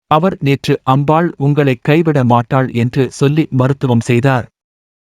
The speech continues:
நடக்க இயலாதவன் நடந்தேன், குனிய முடியாதவன் குனிந்தேன். இனி ஏதாகிலும்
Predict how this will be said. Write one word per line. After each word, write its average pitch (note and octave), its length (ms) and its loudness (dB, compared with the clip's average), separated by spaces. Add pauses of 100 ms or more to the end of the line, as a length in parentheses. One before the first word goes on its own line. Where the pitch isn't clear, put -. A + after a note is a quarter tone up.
(300)
நடக்க F#3 540 0
இயலாதவன் D3+ 680 0
நடந்தேன், B2+ 500 0 (280)
குனிய A3 360 0
முடியாதவன் D3 760 0
குனிந்தேன். B2+ 480 0 (280)
இனி A3 340 0
ஏதாகிலும் D3 600 0